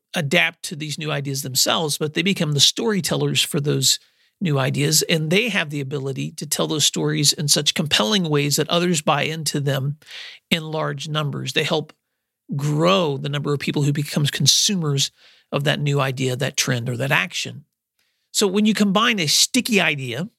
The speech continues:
with a community of mavens, connectors, and salespersons, then you begin to see movements happening, a tipping point when a small idea grows into something that's contagious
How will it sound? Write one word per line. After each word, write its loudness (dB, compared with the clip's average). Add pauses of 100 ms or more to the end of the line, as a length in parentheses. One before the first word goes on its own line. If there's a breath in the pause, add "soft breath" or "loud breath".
(160)
with -2
a 0
community 2
of -2
mavens, 0
connectors, 0
and 0
salespersons, 0
then 4
you 6
begin 0
to 4
see 2
movements 0
happening, -4
a -2
tipping 0
point -6
when -2
a -2
small 2
idea 0
grows -2
into 2
something 0
that's 0
contagious 2